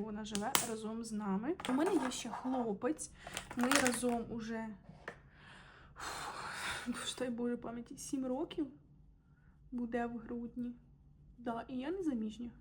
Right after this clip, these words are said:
Чи мене це бентежить? Ні, мені похуй. Таку чуть-чуть. Ой, треба так здалити. Мгм.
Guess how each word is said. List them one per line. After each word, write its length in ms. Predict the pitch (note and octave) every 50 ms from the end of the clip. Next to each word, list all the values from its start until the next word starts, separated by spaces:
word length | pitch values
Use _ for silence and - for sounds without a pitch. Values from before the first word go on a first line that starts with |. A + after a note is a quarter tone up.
| - - - -
Чи 120 | - C4
мене 180 | B3+ C4 C4+ C4
це 120 | - B3+
бентежить? 560 | A#3+ B3+ B3 B3 A#3+ B3 C4 D#4 D#4+ D#4+ D#4 - - - - -
Ні, 200 | D4 A3+ G#3+ G3+ - - -
мені 120 | A#3 G#3+ G#3
похуй. 320 | F#3+ - - - - - - - - - - - - - - - - - - - - - - - - - - - - - - - - - - - - - - - - -
Таку 260 | - B3 - - -
чуть-чуть. 760 | - - - - - - - - - - - - - - - - - - - - - - - - - - - - - - -
Ой, 260 | B3 B3 A#3+ G#3 F#3+ F3+ - - A3+ A3 G#3+ G#3 - - - - - -
треба 260 | - A3+ G#3+ A3 G3+
так 160 | - A3+ G#3+ G3+
здалити. 440 | - - A3+ A3 A3+ A3+ - - - - - - - - - - - - - - - - - - - - - - - - - - - - - - - - - - - - - - - - - - - - - -
Мгм. 260 | B3+ A#3+ - D4 E4+